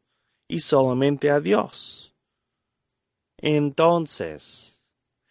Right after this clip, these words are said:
si Jesús permitía que la gente le adorara, ¿qué nos dice de la identidad de Jesús? Nos queda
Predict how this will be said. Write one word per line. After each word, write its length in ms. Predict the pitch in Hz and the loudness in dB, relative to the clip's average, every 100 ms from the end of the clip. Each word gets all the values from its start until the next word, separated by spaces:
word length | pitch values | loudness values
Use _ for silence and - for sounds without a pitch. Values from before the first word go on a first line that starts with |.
| _ _ | _ _
si 240 | - 185 170 | -2 -2 -2
Jesús 1000 | - 175 165 - 262 247 147 - - - - | 0 2 2 2 2 2 2 -4 -14 -6 2
permitía 920 | 123 117 131 127 - 208 202 151 123 | 2 4 -2 -4 -4 2 4 4 0
que 220 | - 131 | 0 0
la 180 | 127 120 | 2 0
gente 600 | - 190 190 156 120 123 | 0 2 4 4 2 2
le 140 | 117 113 | 4 4
adorara, 840 | 110 107 113 165 165 139 151 - _ _ _ _ _ _ _ _ _ _ _ _ | 4 4 6 6 6 4 0 -4 _ _ _ _ _ _ _ _ _ _ _ _
¿qué 160 | - | -4
nos 300 | 262 196 - | 0 -2 -4
dice 640 | 123 185 170 - 127 147 160 _ _ _ _ | -4 -4 -4 -2 -2 -4 -8 _ _ _ _
de 240 | - 127 127 | -6 0 2
la 100 | 110 | 2
identidad 580 | 95 98 90 95 95 101 | 0 -4 -6 -6 -4 -4
de 80 | |
Jesús? 720 | 113 143 - 233 233 - - _ _ _ _ _ _ _ _ _ _ _ _ _ _ _ | -4 -4 -2 -4 -6 -14 -20 _ _ _ _ _ _ _ _ _ _ _ _ _ _ _
Nos 280 | 123 127 - | -4 -4 -2
queda 440 | 175 180 175 - | 0 2 0 -2